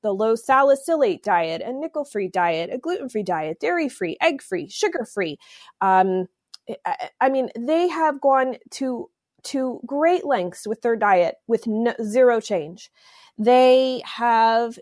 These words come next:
tried all sorts of different medications, from topical steroids to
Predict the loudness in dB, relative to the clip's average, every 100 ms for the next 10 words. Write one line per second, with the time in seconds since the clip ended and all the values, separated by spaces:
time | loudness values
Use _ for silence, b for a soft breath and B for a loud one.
0 | -18 -4 0 2 0 -2 -2 -2 -2 -4
1 | -4 -2 -6 -8 -10 -12 -8 -8 -10 -8
2 | -8 -6 -4 -2 -2 -4 -8 -10 -6 2
3 | 2 2 -6 -6 -4 0 2 2 0 0
4 | 2 0 -4 -14 -6 -2 0 0